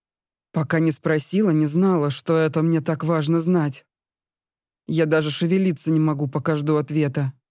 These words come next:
А Тимрад долго-долго смотрит мне в глаза и говорит: «Да». И быстро отводит взгляд. Какой мужчина, а?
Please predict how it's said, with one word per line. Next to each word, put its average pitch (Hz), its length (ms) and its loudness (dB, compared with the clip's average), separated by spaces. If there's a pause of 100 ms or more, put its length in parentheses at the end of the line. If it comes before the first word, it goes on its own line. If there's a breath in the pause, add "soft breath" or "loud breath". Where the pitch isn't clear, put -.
(880)
А 151 120 -2
Тимрад 147 420 0
долго-долго 147 680 0
смотрит 165 500 -2
мне 151 160 2
в 135 40 -2
глаза 147 440 0
и - 20 0
говорит: 143 560 -2 (920)
«Да». 143 540 0 (1080)
И 160 120 2
быстро 151 440 0
отводит 147 360 -2
взгляд. 143 580 -2 (1120)
Какой 170 300 0
мужчина, 175 680 2
а? 202 140 0